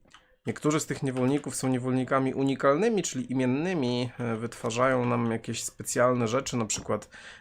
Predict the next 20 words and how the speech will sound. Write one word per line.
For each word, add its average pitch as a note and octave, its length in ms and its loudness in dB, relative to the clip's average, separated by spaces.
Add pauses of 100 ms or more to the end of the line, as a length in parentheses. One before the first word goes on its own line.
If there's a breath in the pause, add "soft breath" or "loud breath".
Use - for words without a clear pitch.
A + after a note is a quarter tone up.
e, A2 340 2
stygi A#2+ 420 -2
i G#2+ 60 0
skontarcze B2 1000 2
albo G#2 380 0
specjalne G#2+ 800 0
armory. C3 640 4 (400 loud breath)
Niektórzy B2 840 2
będą G#2+ 500 0
też F2+ 260 -2
nadzy D#3 400 4
z - 80 -6
tych - 180 -6
niewolników, C3+ 560 -2
także C3 260 -4
każdy F#3+ 380 4
z - 80 -2
tych - 160 -8
stolików C3 560 -4 (380 soft breath)
ma C3+ 340 4